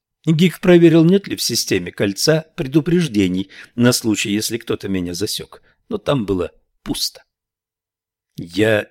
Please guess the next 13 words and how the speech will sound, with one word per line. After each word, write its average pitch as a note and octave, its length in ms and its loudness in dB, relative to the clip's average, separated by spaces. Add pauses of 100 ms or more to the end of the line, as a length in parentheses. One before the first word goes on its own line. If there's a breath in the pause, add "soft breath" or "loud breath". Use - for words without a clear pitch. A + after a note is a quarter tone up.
тебе G#2 580 -2
говорил», A2 600 -2 (280)
сказал D#2+ 480 -6
Гик. C#2+ 340 -20 (680)
В B2+ 140 0
очередной B2 560 -6
раз. - 420 -12 (1000)
Я B2 300 0
его E3 400 4
проигнорировал. C#3+ 1120 -4 (500)
Меня A#2+ 400 4
не A#2+ 180 2
вычислили, E2+ 760 -10